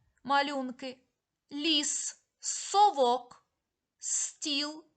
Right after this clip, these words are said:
кільце. Так, вірно, саме кільце зайве, бо має звук «ц», а решта слів мають звук «с». Молодці!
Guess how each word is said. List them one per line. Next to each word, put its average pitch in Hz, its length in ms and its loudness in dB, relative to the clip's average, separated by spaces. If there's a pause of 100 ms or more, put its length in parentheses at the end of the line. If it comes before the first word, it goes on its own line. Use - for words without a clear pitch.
(300)
кільце. 320 880 0 (1300)
Так, 294 720 6 (100)
вірно, 226 800 -4 (220)
саме 254 420 0
кільце 240 760 -2
зайве, 180 600 0
бо 202 260 -4
має 202 380 0
звук 214 340 -8
«ц», - 420 -6 (460)
а 220 200 8
решта 240 580 0
слів 170 400 -8 (200)
мають 190 440 -6
звук 277 320 -10
«с». - 480 -6 (1800)
Молодці! 240 840 -4